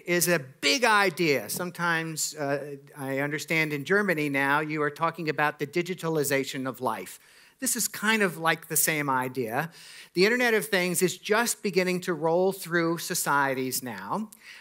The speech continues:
Um, and it's, it's meant to be something where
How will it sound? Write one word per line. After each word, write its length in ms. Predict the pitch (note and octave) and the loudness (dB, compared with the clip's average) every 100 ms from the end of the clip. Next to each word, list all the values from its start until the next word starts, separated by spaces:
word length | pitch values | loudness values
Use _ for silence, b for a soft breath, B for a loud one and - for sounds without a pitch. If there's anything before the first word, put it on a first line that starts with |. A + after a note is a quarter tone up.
| B | B
Um, 400 | C#3 C3+ C3+ D3 - | -2 0 0 -2 -2
and 300 | E3+ E3+ F#3+ G#3+ | 0 2 0 2
it's, 400 | G3+ - - - | 2 2 -6 0
it's 280 | F#3 - F3 | 0 0 4
meant 320 | A#3+ D#4+ - | 4 4 2
to 100 | G#3+ | 2
be 400 | D3+ C#3+ C#3 D#3+ | 4 4 4 2
something 600 | E3+ E3+ - F3 E3 D#3+ | 2 0 2 0 0 0
where 440 | E3+ D#3+ F3 F3+ | 2 4 2 -2